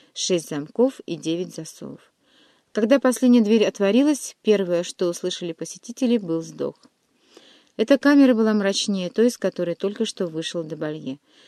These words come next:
Четыре длинные узкие бойницы с решеткой прорезывали стену, все уменьшаясь, и слабо освещали это печальное обиталище. В довершение всего железные прутья перекрещивались достаточно искусно,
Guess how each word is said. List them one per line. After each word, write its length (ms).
Четыре 320
длинные 380
узкие 320
бойницы 500
с 80
решеткой 580
прорезывали 600
стену, 480
все 240
уменьшаясь, 880
и 80
слабо 360
освещали 580
это 140
печальное 560
обиталище. 720
В 40
довершение 500
всего 340
железные 520
прутья 380
перекрещивались 840
достаточно 640
искусно, 540